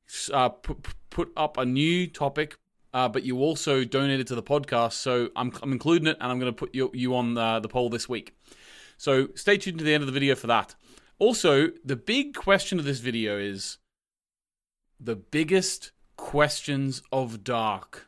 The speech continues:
Okay, so that's not really a question, that's more of a statement, but that's what I'm gonna be having a look at. And that starts off with looking at the time machines,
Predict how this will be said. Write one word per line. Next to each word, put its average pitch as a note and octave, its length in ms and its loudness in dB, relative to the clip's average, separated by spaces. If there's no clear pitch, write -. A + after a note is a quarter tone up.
Okay, B2 320 -2
so C#3 100 -8
that's F#3+ 120 -4
not F3 60 -2
really A#2+ 140 -2
a - 20 -10
question, A#2+ 200 -8
that's B2 80 -8
more C3+ 120 -2
of G2+ 80 -6
a - 20 -14
statement, E2 420 -8
but - 160 -6
that's F#3 200 4
what F#3+ 80 0
I'm F3+ 80 0
gonna E3+ 120 -2
be D3+ 80 0
having C3 180 0
a - 20 0
look B2+ 160 0
at. F#2+ 160 -6
And E3 120 0
that F#3+ 100 4
starts B3 480 2
off E3 320 4
with D#3 160 -2
looking D#3+ 200 -6
at C3 40 -4
the C3+ 60 -4
time C3+ 220 0
machines, F3 520 -4